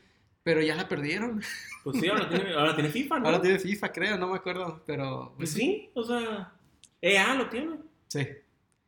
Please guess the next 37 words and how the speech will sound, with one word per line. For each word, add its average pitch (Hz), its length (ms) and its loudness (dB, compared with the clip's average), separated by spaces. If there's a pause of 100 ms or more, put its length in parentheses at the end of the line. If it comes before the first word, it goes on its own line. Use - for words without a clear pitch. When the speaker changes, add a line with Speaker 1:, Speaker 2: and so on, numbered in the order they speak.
(200)
Speaker 2:
Y 160 80 -2
ahora 180 120 0
te 190 80 -4
van 190 80 -2
a - 40 -12
cobrar. 160 480 -6 (400)
<laughs> - 1900 6
Por 170 160 6
equipo, 180 340 2
porque 190 160 2
Speaker 1:
No, 214 80 12
Speaker 2:
va. 214 180 10
Speaker 1:
güey. - 420 10 (1600)
Y 165 120 0
pues 160 200 2
bueno, 156 440 2 (540)
eh, 151 320 -2
pues 151 180 -4
eso, 214 340 0
la, 156 320 0
la 151 120 0
corrección 156 440 -2
de 175 60 0
la 170 100 0
semana 139 280 -2
pasada. 139 500 -6 (840)
Y 214 280 -2
como 180 260 0
última 196 360 -2
noticia, 208 480 -4
no 147 120 -6
sé 165 120 -6
si 165 100 -4
tengas 165 300 -6
tú 165 80 -6
alguna 160 300 -4
otra. 165 380 -6